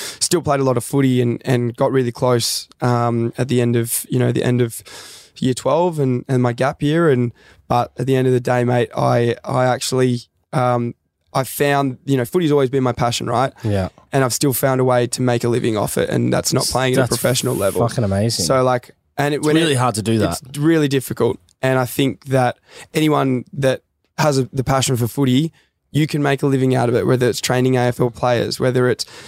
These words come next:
Speaker 1: you know, posting your own content, if it's local footy, you can still do that. Like, don't be s-,
Speaker 2: Mm.
Speaker 1: just because you made it, like, there's so many other avenues. Like, I go up and pl-, I go up next week to play in the N T F L and, like, fly in and out of that in Darwin. And, like, that's such a fun opportunity to do.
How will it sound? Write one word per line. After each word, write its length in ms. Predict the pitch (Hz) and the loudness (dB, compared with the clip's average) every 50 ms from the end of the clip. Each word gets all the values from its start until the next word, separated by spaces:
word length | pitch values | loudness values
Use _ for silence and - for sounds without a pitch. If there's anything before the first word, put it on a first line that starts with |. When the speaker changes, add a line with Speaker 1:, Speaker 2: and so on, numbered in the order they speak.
| - - | -16 -4
Speaker 1:
you 140 | - 127 135 | 0 2 2
know, 120 | 123 117 123 | 2 0 -2
posting 360 | - 135 131 127 - 135 139 | -2 -2 0 0 0 0 0
your 120 | 131 127 | 2 2
own 220 | 131 131 135 143 131 | 2 2 2 0 0
content, 520 | - 143 135 131 123 139 131 127 123 - - | 0 0 0 0 0 0 0 0 0 -2 -4
if 140 | 131 113 127 | -2 -2 -2
it's 120 | 131 - | -2 0
local 300 | 135 131 131 127 - 123 | 2 2 2 0 -2 -4
footy, 220 | - - 139 131 | -2 0 0 0
you 120 | 127 120 120 | 0 0 0
can 120 | 143 131 | 0 0
still 240 | - - - 180 185 | 0 0 0 0 0
do 200 | 147 131 147 156 | 0 0 0 2
that. 100 | 151 131 | 2 2
Like, 160 | 135 131 120 - | 0 0 0 0
don't 180 | 139 139 123 | 0 0 0
be 60 | - | 0
s-, 140 | - - - - | -2 -2 -4 -2
Speaker 2:
Mm. 60 | - | 0
Speaker 1:
just 140 | 175 160 - | 0 0 0
because 200 | 170 180 170 180 | 0 0 0 2
you 80 | 175 | 2
made 200 | 160 151 147 143 | 2 2 2 0
it, 80 | 131 - _ _ _ _ - | -2 -6 _ _ _ _ -2
like, 220 | 151 143 127 - - - - - - - | -2 -2 -2 -4 -10 -20 -20 -20 -6 -2
there's 120 | 147 131 | -2 0
so 200 | - - 175 160 | 0 0 2 2
many 220 | 185 185 185 - - - | 2 2 0 0 -2 0
other 220 | - 151 147 151 - | 0 0 2 2 0
avenues. 540 | - 143 139 139 143 135 127 127 131 139 - | 0 0 0 2 2 2 2 2 2 0 0
Like, 120 | 143 135 - | 0 0 0
I 120 | 135 143 | 0 0
go 140 | 139 147 139 | 2 2 2
up 180 | 143 139 - - | 2 0 -2 -4
and 140 | 139 127 - | -4 -4 -4
pl-, 120 | 131 - | -2 -2
I 160 | - 123 135 | 0 0 0
go 140 | 127 139 139 | 0 0 0
up 60 | 131 | 2
next 200 | 123 131 127 - | 0 -2 -2 0
week 140 | - 135 139 147 | -2 -2 -2 -2
to 40 | |
play 200 | - - 135 131 | -2 0 0 2
in 80 | 131 131 | 2 2
the 80 | 131 - | 2 0
N 120 | 135 123 | 0 0
T 120 | - 135 127 | 0 0 0
F 140 | 120 - - | 0 0 0
L 260 | 127 127 131 123 - - - - - - | 0 0 0 -2 -4 -8 -16 -20 -8 -2
and, 100 | - 131 | 0 0
like, 120 | 123 123 | 0 -2
fly 240 | - - 139 131 127 | -2 -2 0 2 2
in 100 | 127 131 | 2 2
and 100 | 127 131 131 | 2 2 2
out 180 | 123 127 123 | 2 2 2
of 60 | 120 | 0
that 300 | 117 131 127 127 123 - - - - - - - - - - _ | 0 0 2 0 0 -2 -6 -12 -20 -20 -20 -20 -20 -20 -8 _
in 140 | - 131 120 | -2 -2 0
Darwin. 420 | 120 131 127 131 135 131 127 120 | 0 0 2 2 2 0 0 -2
And, 100 | 120 135 | -2 0
like, 160 | 135 131 127 - _ _ _ _ _ _ | 0 -2 -2 -4 _ _ _ _ _ _
that's 180 | - 156 - - | -4 -2 0 0
such 300 | - - 151 139 - - | 0 0 0 0 0 -2
a 40 | 131 | 0
fun 220 | - 165 175 139 | 0 0 2 2
opportunity 440 | 135 - - - - 139 135 135 131 131 | 0 0 -2 -2 -2 0 2 2 2 0
to 80 | 127 | 0
do. 460 | 127 131 131 127 127 127 135 151 151 | 0 0 0 2 2 2 2 0 0